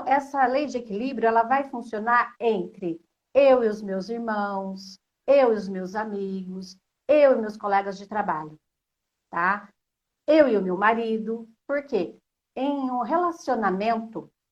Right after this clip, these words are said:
tá? Não importa se é entre homem e mulher, se é, é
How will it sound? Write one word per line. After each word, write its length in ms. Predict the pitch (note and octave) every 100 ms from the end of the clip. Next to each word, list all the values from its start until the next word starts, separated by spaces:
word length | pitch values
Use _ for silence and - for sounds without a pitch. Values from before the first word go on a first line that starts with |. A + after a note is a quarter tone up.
| _
tá? 440 | - F3 F3+ G#3 G#3 _ -
Não 340 | A3 B3 C4
importa 640 | C4 C4 A#3 A3 G#3+ G#3
se 220 | G3+ - A3
é 100 | G3+
entre 240 | G3 G3
homem 220 | F#3+ F#3+
e 20 |
mulher, 400 | F#3 F#3 G3 F#3 F#3
se 280 | - G3
é, 360 | F#3 F3+ F3+ F3+ _ _
é 540 | - F#3+ F#3 F3 F3